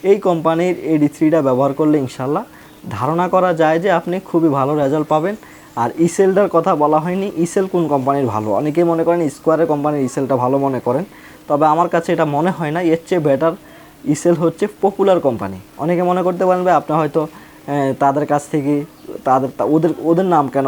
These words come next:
বলছেন? আমি কিন্তু দেখুন, খেয়াল করলে দেখবেন যে আমি এক এক কোম্পানির কোনো ওষুধের নামই বলতেছি না, আমি আলাদা আলাদা বলতেছি। এটা আমার নিজের প্র্যাকটিক্যালি অভিজ্ঞতা থেকে আমি আপনাদের মাঝে শেয়ার করতেছি। বিষয়টা হচ্ছে এডি থ্রিটা হচ্ছে রেনাটা কোম্পানির আর ইসেলটা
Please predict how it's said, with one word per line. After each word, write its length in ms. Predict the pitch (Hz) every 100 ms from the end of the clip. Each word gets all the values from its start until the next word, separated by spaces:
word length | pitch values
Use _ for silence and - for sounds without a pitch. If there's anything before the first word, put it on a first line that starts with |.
| 123
বলছেন? 220 | 117 143 139
আমি 80 | 165
কিন্তু 160 | 180 180 156
দেখুন, 220 | 165 202 190
খেয়াল 200 | - 170 175
করলে 180 | 175 165 151
দেখবেন 260 | 147 190 247 - - - -
যে 60 | 160
আমি 100 | 170 156 190
এক 80 | -
এক 80 | 208 - 208
কোম্পানির 440 | 196 202 208 214 -
কোনো 160 | 180 185 170
ওষুধের 300 | 151 165 160 147
নামই 200 | 156 170
বলতেছি 300 | 135 135 143 175
না, 80 | 185
আমি 100 | 170 131
আলাদা 200 | 123 131
আলাদা 200 | 139 139
বলতেছি। 440 | 143 139 135 160 208 233 - - -
এটা 120 | 123 139
আমার 160 | 135 135 143
নিজের 220 | 135 139 139
প্র্যাকটিক্যালি 540 | 139 - - 160 170
অভিজ্ঞতা 440 | 165 156 151 170 165
থেকে 200 | 170 156 180 151
আমি 200 | 117 123 120
আপনাদের 280 | - 123 135
মাঝে 160 | 131 143 147
শেয়ার 200 | 131 131 151
করতেছি। 360 | 156 - - 220 - - - -
বিষয়টা 300 | 123 151 139 165
হচ্ছে 240 | 160 - 262 - - - - -
এডি 240 | 190 180 175
থ্রিটা 300 | - 214 208 208
হচ্ছে 180 | 190 214
রেনাটা 300 | 165 170 196
কোম্পানির 480 | 190 190 202 202 240 -
আর 180 | - 127 - 165
ইসেলটা 320 | 170 190 180